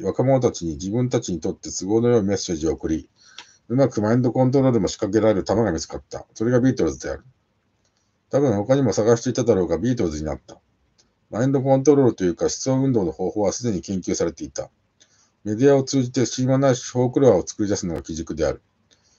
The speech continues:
実はその方法はジョン・ケネディが大統領になる時にすでに用いられている。その時それを行った連中が今度はビートルズ売り出し運動に協力して、ここに述べたような売り出しが行われた。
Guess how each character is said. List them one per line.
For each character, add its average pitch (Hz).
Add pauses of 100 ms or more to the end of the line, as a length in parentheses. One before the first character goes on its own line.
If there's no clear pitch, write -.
(140)
実 104
は 127
そ 120
の 131
方 135
法 139
は 123
ジ 123
ョ 131
ン・ 135
ケ 147
ネ 131
デ 98
ィ 95
が 85
大 107
統 127
領 101
に 85
な 87
る 85
時 80
に 80
す -
で 104
に 80
用 73
い 82
ら 76
れ 71
て -
い 67
る。 65 (720)
そ -
の 135
時 135
そ 120
れ 131
を 127
行 269
っ 123
た 127
連 120
中 123
が 117
今 127
度 90
は 78
ビ 117
ー -
ト 131
ル 98
ズ 85
売 95
り 104
出 104
し 117
運 113
動 92
に 73
協 87
力 82
し -
て、 78
こ -
こ 117
に 117
述 123
べ 120
た -
よ 85
う -
な 80
売 85
り 90
出 92
し -
が 87
行 87
わ 82
れ 73
た。 -